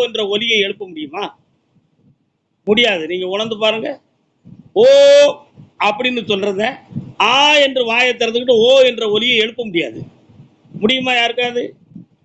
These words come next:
முடியாது. அப்ப இந்த ஓ என்ற ஒரு ஒலியை எந்த வடிவத்தில் இருந்தார்கள்? வட்ட வடிவத்தில் வாயை வைத்து சொன்ன ஓ அப்படி சொன்ன. அப்ப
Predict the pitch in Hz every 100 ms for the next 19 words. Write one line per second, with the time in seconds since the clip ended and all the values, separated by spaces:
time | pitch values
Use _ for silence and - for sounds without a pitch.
0 | 208 247 269 208 151 - _ _ _ _
1 | _ _ - 220 233 269 247 233 262 311
2 | 339 311 294 277 254 247 247 226 214 220
3 | 277 269 277 359 _ _ _ _ _ _
4 | - 233 294 320 294 269 269 262 269 254
5 | 240 240 233 240 254 - 226 - 262 233
6 | 220 214 202 233 202 196 202 190 180 175
7 | 156 151 156 220 240 240 233 233 - 339
8 | _ _ - 139 - - - 123 - -
9 | - - - 180 185